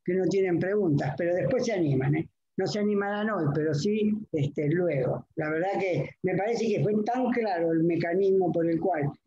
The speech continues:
está hecha la presentación que efectivamente solo hay que ver. Hay que ver para ir a la ficha. Y me parece interesante esto también de proponer un modo distinto que parece tonto, pero a veces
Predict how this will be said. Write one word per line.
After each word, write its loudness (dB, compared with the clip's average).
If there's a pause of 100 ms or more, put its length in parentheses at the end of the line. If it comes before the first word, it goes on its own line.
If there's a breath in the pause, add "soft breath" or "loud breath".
está -4 (100)
hecha -2
la -2
presentación 0 (240)
que -2
efectivamente 0
solo 0
hay 2
que 2
ver. 0 (560)
Hay -2
que 0
ver 0
para 0
ir 2
a 0
la 0
ficha. -2 (440)
Y 0
me 2
parece 0
interesante 2
esto 0
también 0 (160)
de -2 (100)
proponer 0 (220)
un 2
modo 0
distinto 0 (680)
que -2
parece 2 (300)
tonto, 2
pero 2
a 0
veces 0